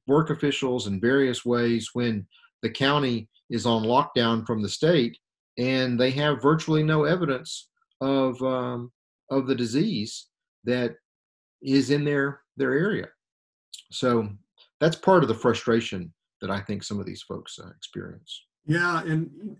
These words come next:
Speaker 2: it's interesting that this is, I was just in a meeting this morning with, uh, a couple members of our county health, public health department. So, and this is expre-, ex-, frustration they have. Public health, you tend not to notice it when,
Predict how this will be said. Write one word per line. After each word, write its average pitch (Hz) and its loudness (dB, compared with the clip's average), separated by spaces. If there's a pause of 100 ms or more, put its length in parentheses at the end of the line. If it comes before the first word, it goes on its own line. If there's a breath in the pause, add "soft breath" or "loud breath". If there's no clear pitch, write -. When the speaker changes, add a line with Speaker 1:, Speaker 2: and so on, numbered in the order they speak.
Speaker 2:
it's 165 0
interesting 175 2
that 135 -2
this 147 0
is, 147 0
I 147 2
was 143 4
just 143 -2
in 143 2
a 139 4
meeting 139 2
this 131 -4
morning 143 0
with, 123 -8
uh, 131 -4
a 143 -14
couple 147 -4
members 139 2
of 131 0
our 127 -2
county 139 -2 (100)
health, 143 -2 (200)
public 143 0 (300)
health 170 -2
department. 143 -4
So, - -6
and 139 0
this 143 -2
is 143 -4 (140)
expre-, 147 -4 (160)
ex-, 143 -12 (500)
frustration 170 2
they 151 2
have. 139 2 (680)
Public 160 0
health, 156 0
you 143 0
tend 147 2
not 143 2
to 139 -2
notice 143 2
it 139 -4 (140)
when, 131 -4